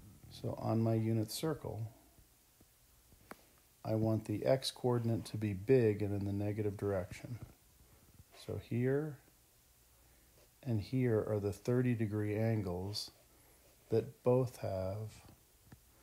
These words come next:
the x coordinate equal to negative square root of three over two. So I want this one and this one,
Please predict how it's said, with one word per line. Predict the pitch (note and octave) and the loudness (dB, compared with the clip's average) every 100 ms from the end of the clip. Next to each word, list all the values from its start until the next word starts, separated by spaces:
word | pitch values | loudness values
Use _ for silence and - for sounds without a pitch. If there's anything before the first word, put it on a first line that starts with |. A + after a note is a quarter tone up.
| - _ - - | -20 _ -18 -4
the | A2+ - | -2 0
x | B2+ B2 - | 0 0 -4
coordinate | - G2+ F#2+ F#2+ F#2+ G2 - - | -4 -6 -4 -4 -6 -6 -10 -12
equal | B2 G#2+ - G2 G2 | -8 -8 -6 -8 -8
to | - G2+ | -8 -6
negative | G2+ A2 A2 G#2 F#2+ F#2+ | -2 0 0 -2 -4 -6
square | - - G2+ | -8 -8 -8
root | F#2 | -6
of | F#2 | -8
three | - G2 F#2+ F#2+ G2 - - - _ _ - - _ _ _ _ - _ - - | -10 -8 -6 -8 -10 -14 -20 -20 _ _ -20 -20 _ _ _ _ -20 _ -16 -8
over | G2+ G2+ | -8 -8
two. | - - A#2+ - - _ _ - _ _ _ _ - - | -10 -10 -10 -12 -20 _ _ -20 _ _ _ _ -20 -8
So | G#2 | -4
I | |
want | F#2+ F#2+ - | -4 -4 -2
this | A#2+ - | -4 -2
one | C#3 C#3+ D3+ C3 - _ _ _ _ _ _ _ _ _ - | -4 -4 -4 -8 -16 _ _ _ _ _ _ _ _ _ -6
and | A#2 A2 | 0 2
this | C3 - | 2 0
one, | F#2+ F#2+ G#2 | -4 -4 -6